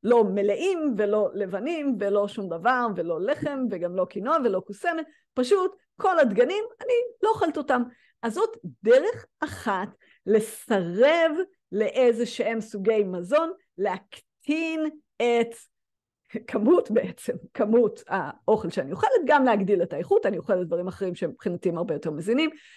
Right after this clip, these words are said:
כמו פירות, ירקות, אה, וחלבונים, אני פשוט מעדיפה אותם. אז זו דרך אחת.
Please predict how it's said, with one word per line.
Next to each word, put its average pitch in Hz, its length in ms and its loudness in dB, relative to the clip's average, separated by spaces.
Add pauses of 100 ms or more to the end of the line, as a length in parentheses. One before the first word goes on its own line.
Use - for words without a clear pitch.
(180)
כמו 196 380 4
פירות, 196 280 2
ירקות, 175 600 0
אה, 160 220 -6 (160)
וחלבונים, 226 560 0 (420)
אני 190 160 -2
פשוט - 240 -2
מעדיפה 165 360 -2
אותם. 277 260 0 (920)
אז 214 500 0
זו 208 220 4
דרך 254 300 0
אחת. - 360 -10